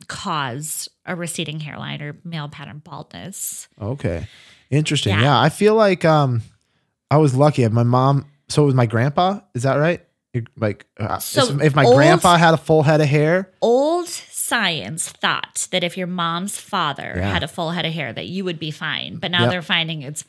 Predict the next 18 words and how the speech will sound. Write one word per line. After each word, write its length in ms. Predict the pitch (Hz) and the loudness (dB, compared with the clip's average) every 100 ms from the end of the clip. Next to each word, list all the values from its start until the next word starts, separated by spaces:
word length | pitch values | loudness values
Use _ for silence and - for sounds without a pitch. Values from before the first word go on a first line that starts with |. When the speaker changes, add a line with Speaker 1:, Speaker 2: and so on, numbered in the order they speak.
| _ | _
Speaker 1:
it's 240 | - - - | -12 -8 -6
Speaker 2:
It's 120 | 113 | -6
Speaker 1:
both. 200 | 85 - | -6 -4
Speaker 2:
false. 480 | 110 90 - - - | -4 -2 -4 -8 -6
Speaker 1:
Yep. 300 | 180 165 - _ _ _ | -4 -4 -4 _ _ _
It's 160 | - 98 | -10 -8
Speaker 2:
Uh, 40 | |
Speaker 1:
everything. 500 | 98 82 64 80 53 | -8 -8 -10 -12 -10
Speaker 2:
well, 280 | - 98 98 - | -6 -4 -4 -4
that's 240 | 110 - | -4 -4
what 100 | 110 | -6
the 80 | 104 | -4
lie 300 | 98 101 98 | -2 0 0
I 180 | 95 95 | 0 -2
was 180 | 87 85 | -4 -10
told, 380 | - 78 82 - | -10 -10 -10 -14
was 200 | 147 95 95 | -10 -6 -4
that 220 | 92 | -6